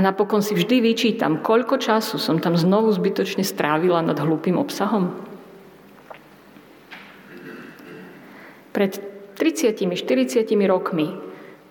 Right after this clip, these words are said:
panoval názor, že svet by bol lepší, keby sme mali viac informácií. Dnes sa utápame v mori informácií, no prichádzajú k nám bez súvislosti,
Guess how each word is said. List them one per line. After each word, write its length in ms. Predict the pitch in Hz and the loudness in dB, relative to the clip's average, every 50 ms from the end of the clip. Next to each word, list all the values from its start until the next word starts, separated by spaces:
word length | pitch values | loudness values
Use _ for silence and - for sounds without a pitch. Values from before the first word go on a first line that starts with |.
| - - | -4 0
panoval 400 | 202 202 220 220 214 196 180 175 | 2 2 4 4 4 2 2 4
názor, 480 | 165 156 165 165 160 170 165 170 180 - - - - - - - - - - | 4 4 2 2 2 2 0 0 -2 -4 -10 -12 -14 -16 -18 -20 -20 -14 -6
že 160 | - 175 190 | -2 0 0
svet 320 | 185 - - 208 254 240 220 | 0 0 0 2 2 2 2
by 80 | 240 | 2
bol 160 | 226 208 214 196 | 2 2 4 4
lepší, 640 | 196 196 196 196 - - - - 165 147 147 175 180 - - - - - - - - - - - | 4 4 2 2 0 -4 -2 0 0 0 2 0 0 -2 -4 -8 -10 -12 -14 -16 -18 -18 -10 -4
keby 220 | - 196 185 202 | -2 0 0 0
sme 160 | 190 202 208 202 | 2 2 4 4
mali 240 | 202 196 190 185 | 4 4 4 2
viac 240 | 180 175 175 180 - | 2 2 0 0 0
informácií. 880 | - 165 151 - 160 - - - - - - - - - 120 - - - - - - - - - - - - - - - - - _ _ - - - - - - - - - - - - | -2 -2 -2 -2 -2 -2 -2 -4 -6 -6 -8 -10 -10 -10 -10 -12 -14 -16 -20 -20 -20 -20 -20 -20 -20 -20 -20 -20 -20 -20 -20 -20 _ _ -20 -20 -20 -20 -20 -20 -20 -20 -20 -18 -8 -2
Dnes 560 | 180 208 202 220 240 247 - - - - - - - - - - - - - - - | 0 2 2 2 2 2 2 0 -2 -4 -4 -10 -14 -16 -16 -18 -20 -20 -20 -16 -8
sa 240 | - - 208 - - | -4 -2 -2 0 2
utápame 640 | 262 277 277 - 277 202 - - 170 160 156 151 - 147 | 0 0 2 2 0 0 0 0 0 0 0 0 -2 0
v 40 | 170 185 | 2 2
mori 220 | 180 170 165 165 - | 4 4 2 2 0
informácií, 960 | 165 165 147 - - 165 151 151 143 151 - - - - - - - - - - - - - - - - - - - - - - - - - - - - - 190 | 0 -2 -2 -2 -2 0 0 0 0 0 -2 -4 -6 -4 -4 -4 -6 -6 -8 -10 -14 -16 -18 -20 -20 -20 -20 -20 -20 -20 -20 -20 -20 -20 -20 -20 -10 -4 -2 -2
no 80 | 185 | 0
prichádzajú 640 | 185 208 220 208 - 233 214 196 190 202 196 190 196 | 0 0 -2 -2 0 0 0 2 2 2 2 2 2
k 140 | 196 - - | 0 0 0
nám 320 | 190 180 180 180 180 180 220 | 2 2 2 2 2 0 0
bez 160 | 202 190 - | -2 -2 0
súvislosti, 800 | - 226 190 - - - - - - - - - - - - | 0 0 0 0 -2 -4 -4 -4 -4 -4 -6 -8 -10 -10 -10